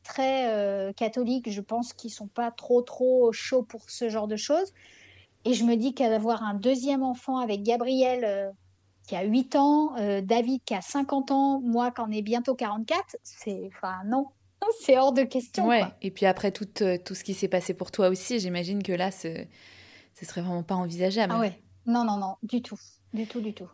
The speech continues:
Speaker 2: Et c'est dingue parce qu'avec, euh, ton histoire, on comprend que, que la contraception, c'est quand même une sacrée charge pour, euh, pour les femmes et que c'est jamais une évidence, tu vois.
Speaker 1: Ouais.
Speaker 2: Même après quarante ans, euh, alors qu'on nous rabâche, comme je disais, que,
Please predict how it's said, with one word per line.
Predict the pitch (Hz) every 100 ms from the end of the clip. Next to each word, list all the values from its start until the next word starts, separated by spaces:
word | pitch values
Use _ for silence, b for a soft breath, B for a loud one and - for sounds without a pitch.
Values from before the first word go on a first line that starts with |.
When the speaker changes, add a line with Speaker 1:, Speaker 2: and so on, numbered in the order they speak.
| -
Speaker 2:
Et |
c'est | 190 196
dingue | 196 254
parce | 247 190
qu'avec, | 190 180 180
euh, | 185 170
ton | 170 180
histoire, | 180 180 - 226 233 202 180
on | 180
comprend | 170 202 - 240
que, | 233 226 175 165 160
que | 196
la | 175
contraception, | 180 190 196 185 196 - 233
c'est | 208
quand | 190
même | 190
une | 185 175
sacrée | - - 240 - 220
charge | - 220 220 185 180 180
pour, | 190 180
euh, | 180 175
pour | 190
les | 180
femmes | 185 214 247 185 165 B B B B B
et | 180
que |
c'est | - 208
jamais | 202 214 226
une | 214
évidence, | 208 196 190 180 175
tu | -
vois. | 175 175
Speaker 1:
Ouais. |
Speaker 2:
Même | 196 202
après | 196 220
quarante | 208 190 190 185
ans, | 214 233 226
euh, | 196 175 165 B B B B
alors | 185 185
qu'on | 202
nous | 196 185
rabâche, | 185 185 208 -
comme | 196 175
je | -
disais, | 180 185 196
que, | 202 175 165 160